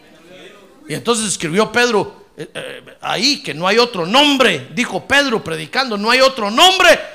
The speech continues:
dado a los hombres en quien podamos ser salvos". No hay otro nombre. Si usted quiere ir por Jehová, ya no es ahora. Si quiere ir por el Shaddai, peor, mucho tiempo hace.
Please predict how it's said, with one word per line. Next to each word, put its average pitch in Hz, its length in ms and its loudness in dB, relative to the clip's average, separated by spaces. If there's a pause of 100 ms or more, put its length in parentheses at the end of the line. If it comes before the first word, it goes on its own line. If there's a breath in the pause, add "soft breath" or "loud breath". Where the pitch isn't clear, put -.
(120)
dado 294 300 4
a 269 40 6
los 247 300 2
hombres 440 400 4
en 262 160 0
quien 440 240 4
podamos 381 420 2
ser 359 160 2
salvos". 381 720 0 (640)
No 190 120 -8
hay 233 120 -4
otro 240 240 -4
nombre. 277 280 -12 (720)
Si - 100 -14
usted 226 180 -6
quiere 285 220 -4
ir 285 140 -6
por 220 160 -2
Jehová, 202 440 -4 (520)
ya 165 180 -12
no 185 200 -8
es 180 120 -12
ahora. 175 420 -8
Si - 160 -16
quiere 254 180 -4
ir 285 60 -10
por 226 140 -4
el 180 80 -8
Shaddai, 214 460 -4 (960)
peor, 247 340 -4
mucho 190 320 -14
tiempo 220 320 -10
hace. 226 220 -14